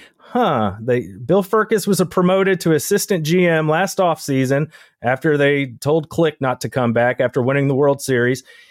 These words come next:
He was kind of the, the face, uh, of the front office during that period when, when Crane was kinda running things behind the scenes and, and they hadn't hired a new G M yet.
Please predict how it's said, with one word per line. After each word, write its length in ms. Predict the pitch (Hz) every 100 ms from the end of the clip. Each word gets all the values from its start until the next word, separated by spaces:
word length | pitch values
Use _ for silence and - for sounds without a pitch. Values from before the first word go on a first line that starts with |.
| -
He 120 | 139
was 160 | 285 370
kind 260 | 330 330
of 100 | 240
the, 220 | 165 -
the 120 | 151 151
face, 840 | - 160 190 262 123 - - -
uh, 60 | 143 135 117
of 180 | 151
the 80 | 147
front 340 | - 185 170 147
office 460 | 190 247 156 139
during 320 | 120 147 151
that 220 | 147 147 -
period 420 | 156 170 175 143
when, 360 | 143 131 104 92 95
when 180 | 131
Crane 400 | 120 151 143 170
was 140 | 156 147
kinda 240 | 160 147
running 300 | 143 147 147
things 280 | 151 156 139
behind 400 | - 135 143 143
the 60 | 131
scenes 400 | 143 143 147 123
and, 120 | 113 - -
and 120 | 120
they 100 | 131
hadn't 260 | 135 151 127
hired 300 | 123 143 139
a 60 | 123
new 160 | 131
G 280 | 113 123 120
M 160 | 151 208
yet. 240 | 131 131